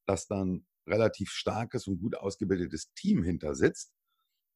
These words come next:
die, wenn sie diesen Podcast vorbereiten, sich das auch mal anhören. Und dann feststellen, das ist vielleicht gar nicht so schlau, wenn wir am Anfang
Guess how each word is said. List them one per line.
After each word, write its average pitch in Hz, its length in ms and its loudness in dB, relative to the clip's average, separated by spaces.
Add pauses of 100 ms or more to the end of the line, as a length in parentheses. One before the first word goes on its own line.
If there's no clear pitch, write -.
die, 160 220 4
wenn 90 200 2
sie 85 100 -2
diesen 80 300 -4
Podcast - 480 -4
vorbereiten, 101 800 2 (720)
sich - 220 -8
das 110 180 2
auch - 160 -2
mal 123 140 6
anhören. 71 440 0 (1400)
Und 110 160 4
dann 95 120 8
feststellen, 135 720 2 (500)
das - 200 -6
ist - 220 -10
vielleicht 120 340 2
gar 87 160 -4
nicht 98 160 -4
so 127 140 -4
schlau, 139 580 4 (300)
wenn 101 480 4 (200)
wir 90 180 4
am - 120 2
Anfang 113 400 2